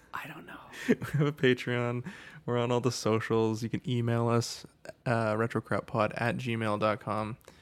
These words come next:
Speaker 2: Please send us an email. The only people that email us are this, um, marketing company that shells out for bad movies, which I guess is, like, our thing.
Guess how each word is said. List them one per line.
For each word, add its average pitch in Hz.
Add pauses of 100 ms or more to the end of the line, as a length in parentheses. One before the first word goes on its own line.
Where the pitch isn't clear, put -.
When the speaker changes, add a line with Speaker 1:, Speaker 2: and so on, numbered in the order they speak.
(840)
Speaker 2:
Please 156
send 117
us 113
an 120
email. 110
The 113
only 127
people 117
that 113
email 110
us 110
are 101
this, 104 (480)
um, 98 (840)
marketing 113
company 104
that 98 (400)
shells - (220)
out 120
for -
bad 110
movies, 113 (1500)
which 165
I 185
guess 156
is, 180
like, 143 (2000)
our 120
thing. 107